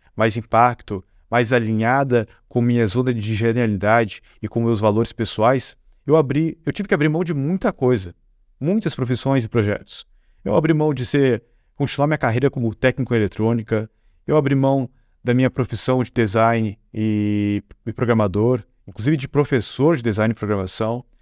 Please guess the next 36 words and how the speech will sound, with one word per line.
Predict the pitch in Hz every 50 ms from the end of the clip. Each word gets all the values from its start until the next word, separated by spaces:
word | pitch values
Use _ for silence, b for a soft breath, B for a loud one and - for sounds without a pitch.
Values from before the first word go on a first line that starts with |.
| _ _ _ _ _
Eu | 151 170
abri | 175 151 147 143
mão | 139 143 143 147
da | 139
minha | 135 131 131 127
carreira | - 127 113 104 120 127 131 131
em | 123
startups | 117 - - 123 110 - - 107 120 131 - - - - - - _ _
por | _ - 101
um | 101 101 104 98
bom | 92 113 127 123
tempo, | - - 120 123 120 - _ _
por | 113 107
dois | 98 113 117 117
ou | 120 -
três | 120 117 95 113
anos. | 113 113 117 107 - - - _ _ _ _ _ _ -
Eu | 107 107
fui | 98 - - 113 113 113 113 110 107 107 104 104 101 - _ _ _ _ _ _ _
programador | - 120 131 123 131 131 131 117 98 117 127 143 151
dentro | 117 113 113 127 - - 110
de | 101
startups, | 104 - - 107 98 - 110 117 120 - -
startups | - - 104 95 90 110 107 - - 107 98 - - - _ _ _ -
muito | 113 127 123 - -
famosas | - 139 123 110 101 104 113 120 107 104 -
como | - - 104 104 101
vaquinha | 101 98 - - 107 -
ponto | - 98 - -
com | 95
ponto | - 104 104
B | 92 98
R. | 92 95 101 95 92 - _ _ _ _ _ _ _ _ _ _ _ _
Eu | - 131
já | 127 160
fui | 143 - - 160 160 151